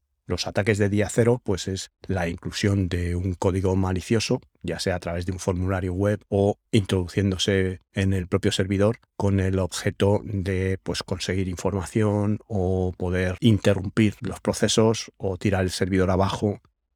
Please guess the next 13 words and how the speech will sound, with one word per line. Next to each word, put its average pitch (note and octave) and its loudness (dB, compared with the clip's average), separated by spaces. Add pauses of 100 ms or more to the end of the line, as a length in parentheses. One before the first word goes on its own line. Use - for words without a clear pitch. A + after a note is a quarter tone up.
(100)
Bueno, F2 -4
este F2+ -6
tipo F2+ -4
de G2 0
acciones - -2
delictivas G2+ -2 (140)
contra F2+ -2
la, D#2+ -4
la F2 -4
propiedad E2+ -4
de D2 -8
una F#2 -4
empresa G2 -2